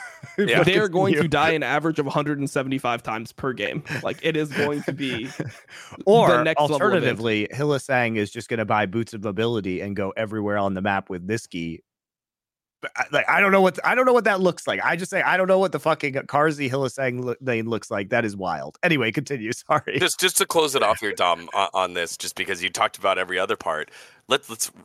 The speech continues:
Speaker 1: let's roll down these top laners that are available. Ale, Bin, Flandre, Xiaoluhu, Zoom, Birdall, Kana, Doran, Keen, Kingen, Morgan, Nuguri, uh, Rascal, all free agents.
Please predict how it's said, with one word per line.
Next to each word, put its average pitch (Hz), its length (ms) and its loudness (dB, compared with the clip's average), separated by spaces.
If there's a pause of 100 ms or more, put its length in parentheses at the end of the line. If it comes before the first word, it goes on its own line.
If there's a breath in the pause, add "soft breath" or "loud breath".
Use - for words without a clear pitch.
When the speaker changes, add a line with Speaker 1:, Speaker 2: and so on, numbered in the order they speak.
Speaker 1:
let's 123 160 -6
roll 160 160 2
down 135 280 2
these 101 200 -4
top 104 300 -2
laners 90 300 -4
that 87 120 -4
are 90 60 -4
available. 87 500 -2 (340 loud breath)
Ale, 107 420 4 (220)
Bin, 101 440 -4 (120)
Flandre, 113 600 -2 (140)
Xiaoluhu, 110 720 0 (140)
Zoom, 120 580 0 (160)
Birdall, 117 420 4
Kana, 110 480 2
Doran, 117 440 2
Keen, 120 440 -4
Kingen, 120 480 -2 (220 loud breath)
Morgan, 120 600 2
Nuguri, 110 720 0
uh, 98 340 2
Rascal, 107 600 0
all 127 180 4
free 139 260 -6
agents. 104 540 -6